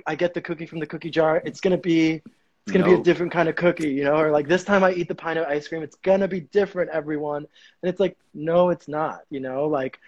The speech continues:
Speaker 1: and on a very, on a, <laughs> on a, on a very physical level, we start to understand that. Um, and we also start to understand it on a very emotional level where you're, like, getting older. And, you know, anyone who's, like, getting older, like, thirties, forties, fifties,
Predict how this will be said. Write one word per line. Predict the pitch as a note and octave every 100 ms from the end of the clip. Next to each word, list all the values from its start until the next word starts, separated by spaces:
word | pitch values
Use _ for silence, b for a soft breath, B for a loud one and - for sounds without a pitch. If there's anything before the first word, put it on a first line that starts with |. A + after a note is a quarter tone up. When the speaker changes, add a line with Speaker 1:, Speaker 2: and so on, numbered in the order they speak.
| b b _
Speaker 1:
and | F3 E3 -
on | E3+
a | D#3
very, | E3 F#3 G3+
on | F3+ F#3+
a, | D3+ - -
<laughs> | - -
on | G#3
a, | F#3 E3 -
on | F3 G3+
a |
very | E3+ A3 A3+
physical | A3 - F3 G3+ G#3 F#3+
level, | E3 D#3+ G3 A3+ B3 _ _ -
we | E3+
start | E3+ F#3+ F#3
to | F#3
understand | D#3 C#3+ C3+ - C#3+ D3+
that. | E3+ G#3 A3 _ _ _ -
Um, | D3 C3+ C3 C3+ -
and | D#3 D#3 D3
we | E3
also | D#3+ E3
start | - D#3+
to | D#3+
understand | D3+ D3+ D#3+ D3
it | D#3
on | D3+
a |
very | C#3 D3+
emotional | C#3+ C3+ G3 - D#3+
level | C3+ B2
where | B2+ C3
you're, | C#3 D3+
like, | D3+ D3 b b -
getting | D#3+ F3 E3+ -
older. | D3+ G#3 F#3 D3 B2+ C3 _ _ _ -
And, | F3
you | F3+
know, | D#3+
anyone | D#3+ F#3 G3 E3+
who's, | E3 D3+
like, | D3 C3+ - -
getting | B2 C#3 C3+ C3
older, | C3+ C#3+ C#3 B2 A#2+
like, | A#2 B2 _
thirties, | D3+ D3 C3+ B2
forties, | D3+ D3 C3+
fifties, | D3+ C#3+